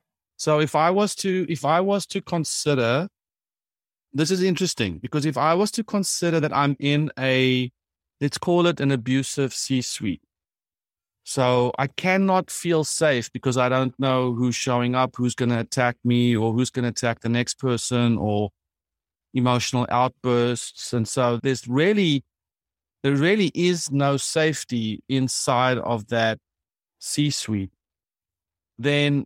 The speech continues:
my ability to feel belonging, friendship, intimacy, whatever in that C-suite is basically not, it's dead on arrival. And then my sense of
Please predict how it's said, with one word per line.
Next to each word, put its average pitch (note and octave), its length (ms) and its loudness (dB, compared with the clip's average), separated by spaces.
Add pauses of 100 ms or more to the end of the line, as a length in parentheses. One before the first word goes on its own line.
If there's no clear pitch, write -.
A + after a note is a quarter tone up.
(140)
my D#3+ 640 2
ability C#3+ 880 -2
to - 160 -6
feel C3 880 -2 (1080)
belonging, B2+ 920 2 (1080)
friendship, D3 720 0
intimacy, C#3 680 0
whatever B2+ 340 2
in B2+ 220 0
that A#2+ 160 2
C-suite A#2 640 -2
is B2+ 220 -2
basically C#3 760 0
not, B2+ 300 -2
it's - 180 -8
dead C3+ 240 2
on C3 140 2
arrival. A#2+ 640 0
And A#2+ 140 0
then B2+ 260 2
my B2+ 240 0
sense C3 420 -2
of B2 300 0